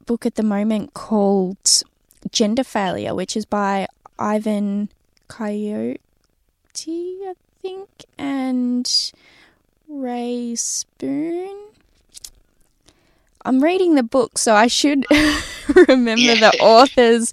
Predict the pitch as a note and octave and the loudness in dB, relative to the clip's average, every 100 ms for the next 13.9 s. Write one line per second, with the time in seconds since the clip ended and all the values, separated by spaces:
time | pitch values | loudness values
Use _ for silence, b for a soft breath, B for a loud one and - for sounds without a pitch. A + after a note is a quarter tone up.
0 | B B B - D4+ F4 F4+ C#4+ A3+ - | B B B -2 0 2 2 2 0 0
1 | - G3+ G#3 A3 C4 D4 A#3+ A3+ A#3 D4 | 0 2 2 0 0 0 -2 -2 -2 -2
2 | C4+ A3+ G#3 G3 G3 - F#3+ G3+ C4+ - | 0 0 -2 -4 -6 -8 -8 -6 -6 -8
3 | B B B B _ _ - A#3+ D4+ C#4+ | B B B B _ _ -4 0 4 4
4 | A3+ G#3+ G3+ G3 F#3 F#3 F3 - - - | 4 0 -2 -4 -4 -2 -2 -4 -8 -6
5 | - G3 - - - G3 G3+ - G#2+ G#3 | -6 -6 -6 -6 -4 -8 -8 -8 -8 -8
6 | G3+ - G3+ G3+ G3+ G3 G3 - G3+ F#3 | -8 -8 -6 -6 -8 -8 -10 -8 -8 -6
7 | F#3+ - G3 F#3 G3 G3+ A3 C4+ D4+ _ | -8 -10 -12 -10 -10 -8 -6 -6 -8 _
8 | _ _ _ _ _ _ G3+ G3 - B | _ _ _ _ _ _ -10 -10 -14 B
9 | B - A3 B3 A3+ A3+ A3+ A3 A3 A3 | B -8 -2 0 0 0 0 0 -2 -2
10 | A3 - A#3 D4+ B4+ C#5 _ _ _ _ | -4 -4 -4 -8 -10 -18 _ _ _ _
11 | F#3+ F#3+ - _ - F3 F#3+ F#3+ F#3+ - | -2 -2 -2 _ -10 -4 -2 -2 -4 -6
12 | F3+ - F#3+ F3+ G3+ - _ - - - | -6 -8 -8 -8 -10 -18 _ -12 -12 -12
13 | - - - - - - - - G3+ | -10 -10 -10 -10 -12 -14 -12 -10 -10